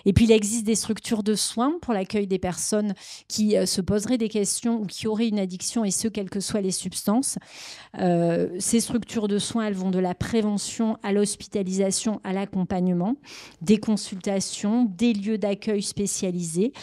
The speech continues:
Il existe des choses dédiées aux jeunes qu'on appelle la C J C, qui est une consommation, consultation jeune consommateur qu'on appelle des C J C, qu'on va retrouver dans tous les centres de soins et d'accompagnement et de prévention des addictions, ce qu'on appelle des xapa.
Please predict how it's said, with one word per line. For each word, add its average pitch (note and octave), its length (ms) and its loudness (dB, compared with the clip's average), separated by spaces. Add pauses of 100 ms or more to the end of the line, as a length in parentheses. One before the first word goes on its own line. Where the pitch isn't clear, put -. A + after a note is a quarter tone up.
(240)
Il F#3 140 6
existe G3 380 4
des G#3+ 120 0
choses G#3+ 460 2 (100)
dédiées A3+ 580 2
aux G3+ 120 2
jeunes F#3+ 460 2 (340)
qu'on G#3 200 4
appelle G3+ 360 0
la F3 140 0
C - 260 2
J G#3 200 0
C, G3+ 360 -4 (840)
qui - 80 0
est G#3 100 -2
une G3 160 6
consommation, G#3 1040 0
consultation G3+ 720 0
jeune B3 380 4
consommateur G#3 720 -2
qu'on A3+ 100 2
appelle F3+ 240 -2
des E3+ 120 0
C A3+ 200 0
J G#3 160 -2
C, A3 220 -4
qu'on F#3+ 100 -6
va F3 140 -2
retrouver F#3 440 -2 (380)
dans F3 140 6
tous - 180 -4
les A3 120 2
centres A3 420 -2
de F#3 80 -2
soins G3+ 260 -4
et F#3 120 -4
d'accompagnement G3 720 0
et G3 80 0
de F3 80 0
prévention G#3+ 680 -2
des F#3+ 160 0
addictions, F3+ 460 0
ce - 80 -4
qu'on F#3+ 100 -2
appelle F3+ 240 -4
des E3 140 -4
xapa. A3 580 -4